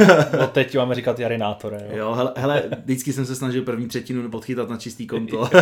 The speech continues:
Speaker 1: <laughs>
Speaker 2: <laughs> Takže, takže jako když, eh, jsem chodil bechytat, tak opravdu to byl Hašek.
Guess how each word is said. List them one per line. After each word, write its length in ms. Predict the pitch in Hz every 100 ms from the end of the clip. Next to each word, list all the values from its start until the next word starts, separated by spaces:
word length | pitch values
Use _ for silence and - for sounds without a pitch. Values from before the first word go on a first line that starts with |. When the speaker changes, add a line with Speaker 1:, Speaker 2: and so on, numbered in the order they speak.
| 214 208 233
Speaker 1:
<laughs> 800 | - 233 233 330 - 143 117 -
Speaker 2:
<laughs> 560 | - - - - -
Takže, 400 | 113 120 123 151 151 - _
takže 300 | 113 123 139 -
jako 220 | 117 147
když, 300 | 135 - 131
eh, 140 | 123 117 113 110 107 107 - _ _ _ _ _ _
jsem 200 | - 147
chodil 300 | 135 147 127
bechytat, 500 | 101 101 123 135 123
tak 240 | 117 110 110
opravdu 320 | 104 110 113
to 120 | 110
byl 140 | 113
Hašek. 420 | 101 98 110 110